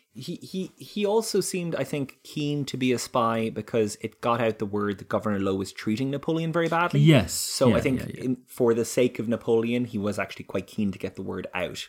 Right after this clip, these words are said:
Speaker 1: But I think you're right. He, he, he didn't
Speaker 2: Hmm.
Speaker 1: really take to it so well.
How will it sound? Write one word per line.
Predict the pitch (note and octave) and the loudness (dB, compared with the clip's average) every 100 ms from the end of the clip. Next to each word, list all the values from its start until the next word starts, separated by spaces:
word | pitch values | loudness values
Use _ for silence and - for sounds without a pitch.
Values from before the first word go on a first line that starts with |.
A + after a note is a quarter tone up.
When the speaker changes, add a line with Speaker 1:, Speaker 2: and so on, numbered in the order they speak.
| - | -6
Speaker 1:
But | F#2+ - - - | -6 -6 -14 -18
I | G2 | -10
think | G#2 | -8
you're | - F#2 | -8 -8
right. | F#2 F#2 F2+ | -4 -4 -4
He, | G#2+ - | -8 -8
he, | - - | -16 -18
he | - - | -20 -2
didn't | A#2 F#2 | 0 2
Speaker 2:
Hmm. | |
Speaker 1:
really | G2+ | 0
take | G2 - G2+ - | -6 -6 -6 -6
to | F#2 | -10
it | E2 | -10
so | - F2+ | -8 -6
well. | F#2+ F#2 | -4 -4